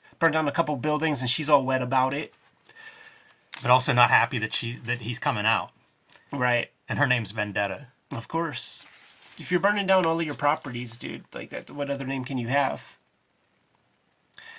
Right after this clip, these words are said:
Speaker 1: feel like, uh, Valentino didn't do enough to license his, uh, Shadowhawk boomerangs, man. Like, uh,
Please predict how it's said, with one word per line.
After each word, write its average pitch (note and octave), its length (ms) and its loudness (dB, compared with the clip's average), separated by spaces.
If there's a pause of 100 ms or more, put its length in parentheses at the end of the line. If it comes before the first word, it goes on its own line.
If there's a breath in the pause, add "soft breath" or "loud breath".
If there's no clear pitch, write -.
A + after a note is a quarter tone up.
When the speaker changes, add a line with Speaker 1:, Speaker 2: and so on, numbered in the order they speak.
(220 loud breath)
Speaker 1:
feel - 200 -4
like, - 180 -4
uh, B2 300 0 (600)
Valentino E3 520 -2
didn't C#3+ 300 -2
do D3+ 100 -2
enough C#3+ 240 -2
to B2 100 -2
license C3+ 720 -4
his, B2 400 -4
uh, B2 140 -2
Shadowhawk C#3+ 680 2
boomerangs, C3 800 -4
man. B2 240 -2
Like, C3+ 240 -6
uh, D3 240 2